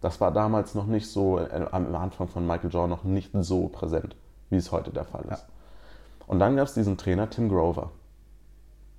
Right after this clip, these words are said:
Speaker 1: Unfassbarer Coach, auch, auch Mentaltrainer.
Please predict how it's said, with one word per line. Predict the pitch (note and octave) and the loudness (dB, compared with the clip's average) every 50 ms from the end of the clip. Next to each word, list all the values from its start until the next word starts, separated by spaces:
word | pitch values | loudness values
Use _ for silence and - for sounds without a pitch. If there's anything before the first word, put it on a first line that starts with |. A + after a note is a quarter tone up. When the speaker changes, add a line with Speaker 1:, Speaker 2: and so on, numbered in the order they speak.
| - - - | -20 -4 4
Speaker 1:
Unfassbarer | - C#3+ C#3+ B2 - - - E2+ - - D#2+ E2 D#2+ D#2+ | 8 8 8 8 6 0 -6 -6 -2 0 0 0 0 0
Coach, | - - D#2 G2+ B2 - - - - | -2 -2 -2 -2 -2 -4 -8 -18 -12
auch, | - D#2 D2+ F2+ - - - - | -10 -10 -8 -8 -8 -8 -6 -2
auch | - E2 D#2+ - | -2 -2 0 0
Mentaltrainer. | F2+ D#2+ - - E2 F2+ G#2 - - G#2+ G#2+ A2+ | -4 -6 -4 -2 -2 -2 -2 -2 -2 -2 -2 -2